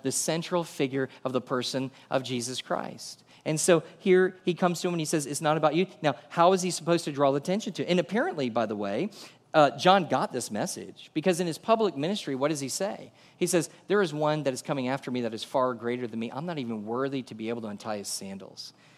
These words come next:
He says, "I must decrease as he must increase." So he got that. Now, how is he to draw attention to the Savior? He says it here in verse seventy-seven. He says, "By imparting to his people knowledge of salvation through the forgiveness of their sins."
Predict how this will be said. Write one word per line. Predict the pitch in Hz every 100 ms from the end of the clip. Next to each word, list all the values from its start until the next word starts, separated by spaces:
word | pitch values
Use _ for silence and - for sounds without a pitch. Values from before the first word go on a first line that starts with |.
| _ _ _
He | 165
says, | 165 131 -
"I | 151 185
must | 175 147 -
decrease | 131 151 - 101 95 110
as | 113 -
he | 156
must | 143 127 123 -
increase." | 131 131 123 - 90 - - - -
So | - 175
he | 170
got | 147 139 139 160 -
that. | 107 - - _
Now, | 156
how | 147 185
is | 202
he | 170
to | 156
draw | 143 151 143
attention | 135 127 117 135 135
to | 151 123
the | 147
Savior? | - 202 185 113 92 - - -
He | 165
says | - 165
it | 143
here | 147 151
in |
verse | 135 139
seventy-seven. | - 123 120 113 120 120 208 - - _
He | 160
says, | 160 131 -
"By | - 117 135
imparting | 131 131 117 - 151 156 196
to | 208 160
his | 131 165
people | - 143 123 143 185 190 - _
knowledge | 107 110 147 165
of | 185
salvation | - 202 202 131 117 - 123 120 - _
through | - 135 160 196
the | 196
forgiveness | 202 143 127 117 117 120 -
of | 113 110
their | 113
sins." | - 147 123 101 98 -